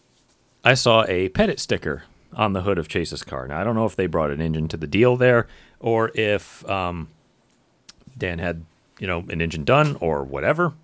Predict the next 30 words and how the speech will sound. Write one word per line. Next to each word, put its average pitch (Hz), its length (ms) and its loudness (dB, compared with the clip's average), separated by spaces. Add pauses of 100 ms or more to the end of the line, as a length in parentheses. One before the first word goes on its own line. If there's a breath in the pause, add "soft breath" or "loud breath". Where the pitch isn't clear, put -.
happened 127 360 0
there, 127 180 0
but 113 300 0 (120)
that's 131 200 -2
definitely 113 480 0
not 143 420 2
the 110 60 -4
same 110 300 0
sticker 90 460 0 (560 loud breath)
that 107 140 4
I've 113 140 4
seen 98 200 -2
on 90 120 -2
the 90 80 -2
hood 78 240 -2
of 87 100 -4
Dan 73 220 -4
Avery's 69 240 -8
cars. - 380 -8 (100)
So 92 320 -4
I'm 101 140 -4
just 156 200 -4
kinda 160 220 0
putting 156 300 -2
that 131 140 0
out 107 220 2
there 87 220 0 (100)
as 90 160 -2
an 92 80 -4
observation. 98 720 0